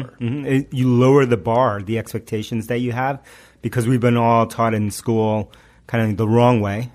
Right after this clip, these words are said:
Speaker 2: And I think this is one of the, the things that we get taught incorrectly, uh, about memorization, about reading, about reading is the, the,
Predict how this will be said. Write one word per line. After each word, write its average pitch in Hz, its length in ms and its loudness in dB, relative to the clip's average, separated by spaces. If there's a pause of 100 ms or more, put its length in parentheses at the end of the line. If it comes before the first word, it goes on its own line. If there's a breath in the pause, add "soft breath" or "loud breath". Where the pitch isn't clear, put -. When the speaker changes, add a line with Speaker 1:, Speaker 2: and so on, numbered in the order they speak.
Speaker 2:
And 107 60 -6
I 104 40 -6
think 104 180 -6
this 104 140 -10
is - 80 -10
one 107 200 -2
of 107 60 -2
the, 104 140 -4 (320 loud breath)
the 110 160 -6
things 110 260 2
that 107 120 0
we 110 100 2
get 104 240 -4
taught 110 400 -6
incorrectly, 110 760 0 (340 soft breath)
uh, 107 300 -2
about 110 200 0
memorization, 107 880 0
about 104 220 -2
reading, 113 500 2
about 104 360 -4
reading 117 440 2
is 107 300 -2 (520 soft breath)
the, - 160 -4 (200)
the, 110 200 -2